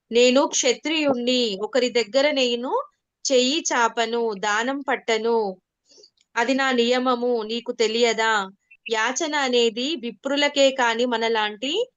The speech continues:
క్షత్రియులకు కాదు, అది అడగడము అనేది బ్రాహ్మణులే చేస్తారు గాని మనం కాదు" అని చెప్తున్నాడు. విప్రుడు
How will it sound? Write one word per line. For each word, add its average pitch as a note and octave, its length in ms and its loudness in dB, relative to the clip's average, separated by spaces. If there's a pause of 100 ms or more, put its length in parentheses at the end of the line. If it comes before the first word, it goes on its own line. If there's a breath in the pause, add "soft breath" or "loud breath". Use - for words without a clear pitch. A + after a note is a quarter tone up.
(280)
క్షత్రియులకు C4 800 -2
కాదు, A3+ 460 4 (220)
అది G3+ 260 0
అడగడము A#3+ 600 -4
అనేది A3 440 -4 (200)
బ్రాహ్మణులే B3 640 0
చేస్తారు A#3+ 520 -2
గాని A3+ 240 -6
మనం A3 340 -4
కాదు" G#3+ 320 0
అని A3+ 180 -6
చెప్తున్నాడు. F#3 540 -4 (560 soft breath)
విప్రుడు D#4+ 560 6